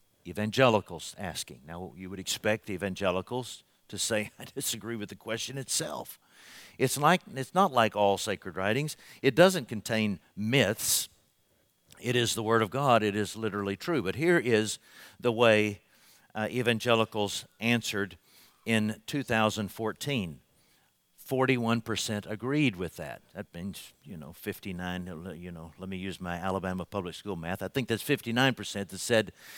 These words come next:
that said, "We don't agree with that." No, that's not true.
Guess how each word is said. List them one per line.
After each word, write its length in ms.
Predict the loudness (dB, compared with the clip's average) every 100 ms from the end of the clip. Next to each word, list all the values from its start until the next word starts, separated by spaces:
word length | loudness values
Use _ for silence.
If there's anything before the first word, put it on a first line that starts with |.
| -16 -4
that 140 | -2
said, 340 | 2 6 6 4
"We 220 | -2 -2
don't 340 | 6 8 8
agree 300 | 6 4 2
with 140 | 2 0
that." 280 | -2 -4 2
No, 140 | 6
that's 240 | 6 4
not 240 | 2 0 0
true. 460 | 0 4 4 0